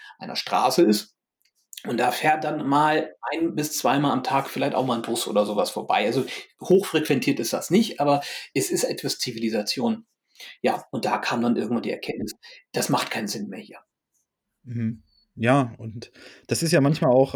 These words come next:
Speaker 2: ähm, ja, 'ne schwierige Entscheidung oder die schwerste Entscheidung überhaupt, dass man das lange geplant hat. Man hat irgendwie vielleicht auch große Klappe gehabt: "Wir machen das jetzt."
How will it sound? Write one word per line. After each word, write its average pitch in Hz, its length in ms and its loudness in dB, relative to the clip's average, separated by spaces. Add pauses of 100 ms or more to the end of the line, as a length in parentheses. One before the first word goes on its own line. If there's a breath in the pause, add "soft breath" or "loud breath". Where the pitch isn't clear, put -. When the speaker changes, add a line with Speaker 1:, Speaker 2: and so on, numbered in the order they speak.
Speaker 2:
ähm, 127 420 -2 (1500 loud breath)
ja, 139 280 4
'ne 131 120 4
schwierige 160 360 2
Entscheidung 139 400 2
oder 113 120 2
die 120 100 -4
schwerste 127 380 0
Entscheidung 123 340 0
überhaupt, 120 360 0
dass 123 140 -2
man 117 80 0
das 110 140 -2
lange 127 220 -2
geplant 123 460 0
hat. 123 140 -4
Man 123 120 -4
hat 113 180 -6
irgendwie 123 260 -6
vielleicht 113 260 -4
auch - 80 -14
große 131 280 -2
Klappe 139 300 -2
gehabt: 135 320 -2
"Wir 110 80 -2
machen 135 240 -2
das 131 160 2
jetzt." 127 260 0